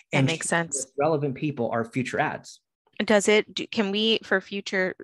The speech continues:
Speaker 1: uh, purposes, is it possible to pre-segment leads, like, almost like where it's automated, if they've seen an
Speaker 2: Oh.
Speaker 1: ad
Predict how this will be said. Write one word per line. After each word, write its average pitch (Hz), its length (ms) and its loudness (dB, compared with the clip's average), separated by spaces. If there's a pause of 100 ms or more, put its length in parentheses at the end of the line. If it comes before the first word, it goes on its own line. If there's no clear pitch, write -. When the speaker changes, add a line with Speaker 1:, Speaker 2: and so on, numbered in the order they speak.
(100)
Speaker 1:
uh, 151 340 2 (280)
purposes, 170 540 0 (100)
is 170 140 -2
it 170 160 -2
possible 165 480 -2
to - 260 -4
pre-segment 185 960 0
leads, 202 260 0
like, 160 180 0
almost 165 280 -4
like 170 140 0
where 156 120 2
it's 147 160 -4
automated, 165 640 0 (340)
if 170 160 0
they've 160 180 -2
seen 196 240 4
an 180 120 4
Speaker 2:
Oh. 175 40 2
Speaker 1:
ad 170 300 2